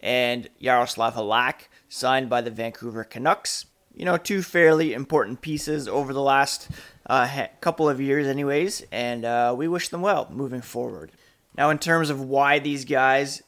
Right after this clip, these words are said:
chose to sign with Boston, uh, Nick Foligno, for one, said, "The track record speaks for itself. Playing against the Bruins all these years, they're a team he's admired from afar.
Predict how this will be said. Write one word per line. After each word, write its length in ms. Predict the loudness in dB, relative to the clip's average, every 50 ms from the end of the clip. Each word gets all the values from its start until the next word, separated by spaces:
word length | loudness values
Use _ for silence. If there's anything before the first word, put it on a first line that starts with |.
| _ _
chose 480 | -10 -4 0 2 4 4 4 2 0 -2
to 160 | -6 -8 -8
sign 400 | -4 -2 0 2 2 2 0 -2
with 220 | -6 -8 -10 -12
Boston, 500 | -10 -8 -6 -6 -6 -4 -4 -4 -4 -4 -6 -12 -18 -20 -20 -14 _
uh, 140 | -4 -4 -2
Nick 180 | -2 -4 -6 -6
Foligno, 440 | -4 0 2 2 4 4 4 2
for 180 | 2 0 0 0
one, 300 | 4 4 4 4 4 2
said, 320 | -2 0 0 0 2 0
"The 80 | -2 -4
track 400 | -2 0 4 4 4 4 2 0
record 480 | 0 0 0 0 -2 -2 -4 -2 -4 -8
speaks 320 | -4 -2 -2 -2 -2 -6
for 160 | -6 -6 -6
itself. 640 | -6 -6 -4 2 4 6 6 6 4 0 -6 -14 -20 -20 -20 -20 -20 _ _ _
Playing 280 | 0 2 2 4 4 2
against 320 | 2 0 0 0 -2 -4
the 80 | -6 -4
Bruins 400 | -2 0 2 2 2 0 0 0
all 120 | 0 0
these 240 | 0 -2 -4 -6 -4
years, 380 | -2 0 2 2 2 0 0 -2
they're 160 | -2 -2 -2
a 40 | -2
team 560 | -4 -6 -6 -4 -4 -4 -4 -6 -8 -10 -14 _ _ _ _ _ _ _
he's 260 | -12 -12 -8 -6 -6
admired 560 | -6 -4 -2 2 4 4 4 4 2 0 -4
from 180 | -6 -6 -6 -6
afar. 640 | -8 -8 0 4 6 8 8 8 6 4 2